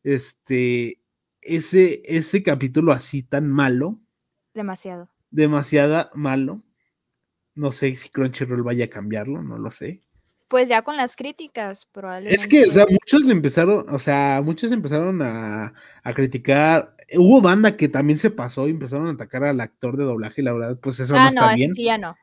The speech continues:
Speaker 1: Eso,
Speaker 2: Ajá.
Speaker 1: eso sí es bastante lamentable, no, no, no lo hagan. O sea,
Speaker 2: Ujú.
Speaker 1: por mucho que sea el enojo, pues, pues no, o sea,
Speaker 2: Sí,
Speaker 1: no, no
Speaker 2: no,
Speaker 1: se
Speaker 2: no,
Speaker 1: valen
Speaker 2: no.
Speaker 1: ataques personales.
Speaker 2: Sí, no hay por qué agredir al actor, o sea,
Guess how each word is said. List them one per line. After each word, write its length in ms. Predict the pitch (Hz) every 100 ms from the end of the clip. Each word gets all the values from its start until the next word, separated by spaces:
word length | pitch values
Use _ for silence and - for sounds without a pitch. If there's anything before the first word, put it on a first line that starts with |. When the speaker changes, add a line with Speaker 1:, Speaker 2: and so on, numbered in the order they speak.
| -
Speaker 1:
Eso, 260 | 208 208 208
Speaker 2:
Ajá. 20 |
Speaker 1:
eso 220 | 185 185 185
sí 180 | - 160
es 100 | 160
bastante 840 | 160 156 147 135 151 139 120 120
lamentable, 560 | 120 123 117 127 131 147
no, 200 | 123 123
no, 140 | 135
no 140 | 147 151
lo 100 | 135
hagan. 420 | 120 120 165 226 _ _ 220
O 20 | 220
sea, 140 | 139
Speaker 2:
Ujú. 60 | -
Speaker 1:
por 220 | 170 175
mucho 300 | 185 - 320
que 120 | 220
sea 120 | 180
el 100 | 196
enojo, 540 | 202 156 156 160 214 208
pues, 560 | 120 117 117 - - _ _ _ _ _ _ _ _ _ _
pues 280 | - 139 131
no, 400 | 143 151 147 139
o 80 | 131
sea, 140 | 131
Speaker 2:
Sí, 40 | 131
Speaker 1:
no, 220 | 139 143
no 100 | -
Speaker 2:
no, 40 |
Speaker 1:
se 120 | 151 175
Speaker 2:
no, 60 |
Speaker 1:
valen 220 | 156 165
Speaker 2:
no. 60 | 143
Speaker 1:
ataques 280 | 123 123 127
personales. 640 | 117 131 156 131 107 - _
Speaker 2:
Sí, 340 | - 294 294
no 80 | 285
hay 60 | 285
por 160 | 320
qué 80 | 302
agredir 600 | 285 285 254 220 202 -
al 180 | 214 202
actor, 320 | 190 - 190
o 60 | 185
sea, 300 | - 185